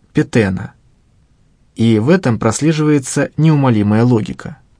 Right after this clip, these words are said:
Надеюсь, вы понимаете, что вашего отца я ни в чем не виню. Вполне допускаю, что существует тысяча объяснений его странному высказыванию. Скромность, сдержанность, осторожность,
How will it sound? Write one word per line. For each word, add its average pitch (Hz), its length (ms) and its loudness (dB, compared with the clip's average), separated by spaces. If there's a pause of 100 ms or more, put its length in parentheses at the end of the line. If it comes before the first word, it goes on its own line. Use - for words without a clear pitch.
(560)
Надеюсь, 131 400 2
вы 147 100 2
понимаете, 131 720 0 (300)
что - 300 0
вашего 127 400 2
отца 165 420 0
я 151 160 2
ни 156 120 2
в 127 60 -6
чем 147 240 0
не 139 100 0
виню. 135 340 0 (580)
Вполне 147 360 2
допускаю, 160 540 2
что - 220 -4
существует 170 720 0 (320)
тысяча 175 440 0
объяснений 143 760 2
его 131 240 2
странному 131 680 0
высказыванию. 123 880 -2 (160)
Скромность, 139 760 -2 (480)
сдержанность, 123 720 0
осторожность, 113 760 -2